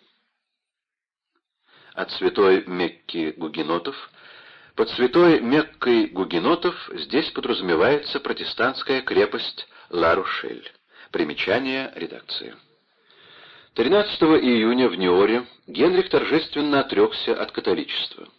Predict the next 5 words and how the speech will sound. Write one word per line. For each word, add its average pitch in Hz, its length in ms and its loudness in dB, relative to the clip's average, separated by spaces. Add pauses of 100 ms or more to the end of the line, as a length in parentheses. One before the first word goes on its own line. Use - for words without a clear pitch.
(880)
Как 117 160 4
живое 170 360 6
свидетельство 123 640 0
его 110 360 6
обращения, 135 840 0